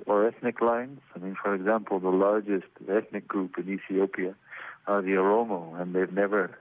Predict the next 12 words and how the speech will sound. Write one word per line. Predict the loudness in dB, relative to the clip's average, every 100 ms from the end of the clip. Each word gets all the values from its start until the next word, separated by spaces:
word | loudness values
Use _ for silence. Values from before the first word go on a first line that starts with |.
| _
held | -4 0 0 -2
power, | 0 2 2 -2 -10 _
uh, | -8 -6 -6
in | -6 -6
the | -4
country | -4 -4 -6 -4 -4
and, | -6 -12 -20 -20 -20 -4
and | 0
often | 0 -2 -6 -8 -2
feel | 2 2 0 -2
sort |
of | -4